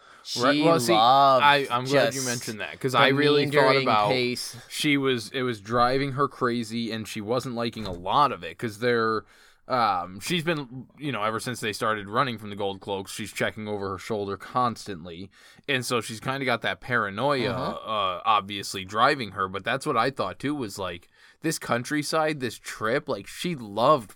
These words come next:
Speaker 2: p-, wa-, doing this
Speaker 1: Yeah,
Speaker 2: journey
Speaker 1: yeah.
Speaker 2: on the way down.
Speaker 1: And now they're taking a different route back north,
Speaker 2: And
Speaker 1: so
Speaker 2: it's, it's almost funny 'cause, uh, we were just actually talking about how early on we're getting so many Arya chapters,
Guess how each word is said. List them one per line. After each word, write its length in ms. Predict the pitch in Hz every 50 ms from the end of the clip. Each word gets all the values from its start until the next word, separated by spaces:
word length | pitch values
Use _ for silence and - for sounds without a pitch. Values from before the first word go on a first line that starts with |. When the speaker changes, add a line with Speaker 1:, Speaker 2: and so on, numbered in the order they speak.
| _ -
Speaker 2:
p-, 60 | - 101 -
wa-, 400 | 104 107 98 98 104 104 107 - - 113
doing 360 | 107 110 101 98 95 92 92
this 120 | 120 120
Speaker 1:
Yeah, 140 | 110 107 110
Speaker 2:
journey 420 | 107 101 104 104 101 92 95 95 95
Speaker 1:
yeah. 60 | 98
Speaker 2:
on 100 | 98 98
the 80 | 101 98
way 200 | 98 95 92 90
down. 380 | 80 90 80 73 71 73 78 92
Speaker 1:
And 160 | 117 131 139
now 180 | 139 135 139 131
they're 140 | 120 113
taking 500 | - - 143 143 127 - 117 104 95 90 -
a 80 | -
different 380 | - - 123 - - 107 101 -
route 320 | - 117 151 151 - - -
back 280 | - 98 82 - -
north, 220 | 98 87 69 - -
Speaker 2:
And 180 | 160 165 156 143
Speaker 1:
so 160 | 135 117 104
Speaker 2:
it's, 140 | 98 95 92 -
it's 160 | 156 131 147
almost 320 | 151 165 180 175 165 -
funny 240 | - 151 151 147 135
'cause, 240 | 117 127 131 117 110
uh, 260 | 107 110 113 110 107 107
we 100 | 123 131
were 80 | 127 117
just 200 | 123 156 151 147
actually 300 | 131 120 117 - 117 104
talking 240 | - 110 113 117 117
about 200 | 101 87 85 -
how 420 | - 107 107 107 104 101 101 90 -
early 300 | 107 110 110 107 104 101
on 180 | 101 101 101
we're 100 | 98 98
getting 220 | 98 98 92 90 90
so 220 | - - 107 107
many 260 | 107 101 101 98 90
Arya 360 | 80 90 90 92 113 127 131 127
chapters, 760 | - 143 139 139 139 - 156 151 151 151 156 - - -